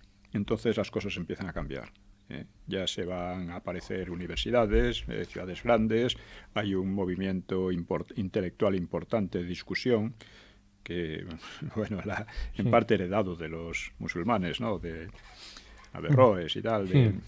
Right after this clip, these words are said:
Speaker 1: o sea, la, la, la necesidad de, eh, como digamos, de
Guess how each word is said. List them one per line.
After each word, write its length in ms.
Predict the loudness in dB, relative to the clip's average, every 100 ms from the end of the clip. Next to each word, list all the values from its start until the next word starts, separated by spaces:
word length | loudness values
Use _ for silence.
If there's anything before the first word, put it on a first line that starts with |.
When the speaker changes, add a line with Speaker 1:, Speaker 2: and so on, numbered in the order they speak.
| 2
Speaker 1:
o 80 | 2
sea, 200 | 0 -2
la, 160 | -2 -2
la, 280 | -2 -4 -4
la 180 | -4 -2
necesidad 600 | -2 -2 -2 6 10 8 6 -18 -20 -18 -6
de, 540 | 0 4 8 8 6 0 -20 -20 -20 -12
eh, 640 | -4 -2 0 -2 -4 -6 -6 -12 -20 -20 -20 -20 -20 -16 -16 -8
como 160 | -2 0
digamos, 480 | 2 2 0 -2 -2
de 460 | 0 0 -2 -4